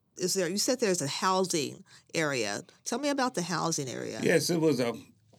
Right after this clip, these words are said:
Speaker 2: it's a housing area that used to be a golf course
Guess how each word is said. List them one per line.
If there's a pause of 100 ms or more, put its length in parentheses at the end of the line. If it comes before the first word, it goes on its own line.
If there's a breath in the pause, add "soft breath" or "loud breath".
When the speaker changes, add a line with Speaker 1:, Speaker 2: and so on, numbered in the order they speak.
Speaker 2:
it's
a
housing
area
that
used
to
be
a
golf
course